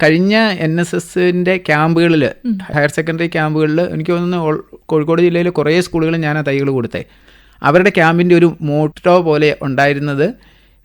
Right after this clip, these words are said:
Speaker 1: തൊട്ടടുത്തുള്ള ഏതെങ്കിലും കുറച്ച് വീടുകളിൽ തൈകൾ കൊടുത്ത് കൃഷി പ്രോത്സാഹിപ്പിക്കുക എന്നായിരുന്നു.
Speaker 2: ഉം, ഉം.
Speaker 1: അപ്പൊ ആ ഒരു രീതിയില് നമ്മുടെ ഇപ്പം ഗവൺമെന്റും കുറച്ച് കൃഷിയിലേക്ക് എല്ലാ ക്യാമ്പസുകളിലും, ഇപ്പം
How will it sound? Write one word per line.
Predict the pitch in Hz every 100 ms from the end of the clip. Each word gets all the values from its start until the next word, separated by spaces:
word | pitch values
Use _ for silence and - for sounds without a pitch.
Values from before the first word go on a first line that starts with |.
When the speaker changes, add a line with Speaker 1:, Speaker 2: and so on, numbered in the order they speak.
| _ - -
Speaker 1:
തൊട്ടടുത്തുള്ള | 156 202 175 160 175
ഏതെങ്കിലും | 175 156 170 175
കുറച്ച് | 165 151 175
വീടുകളിൽ | 151 147 147 147
തൈകൾ | 156 135 135 147
കൊടുത്ത് | 143 127 117 160 143
കൃഷി | - 151 -
പ്രോത്സാഹിപ്പിക്കുക | 139 139 151 151 147 147
എന്നായിരുന്നു. | 143 143 120 104 104
Speaker 2:
ഉം, | 233
ഉം. | 214 220 208
Speaker 1:
അപ്പൊ | -
ആ | 147 127 147
ഒരു | 214 233 240 233 - 170
രീതിയില് | 165 165 165 180 175 220 - -
നമ്മുടെ | 143 160 170 - _ _
ഇപ്പം | 160
ഗവൺമെന്റും | 151 147 151 165 170 185
കുറച്ച് | 147 147 185 185 - 170
കൃഷിയിലേക്ക് | - 165 156 175 170 170 165 117 _ _ -
എല്ലാ | 135 147 175 214
ക്യാമ്പസുകളിലും, | 208 170 160 165 160 160 160 156 170
ഇപ്പം | 233 - _ - 170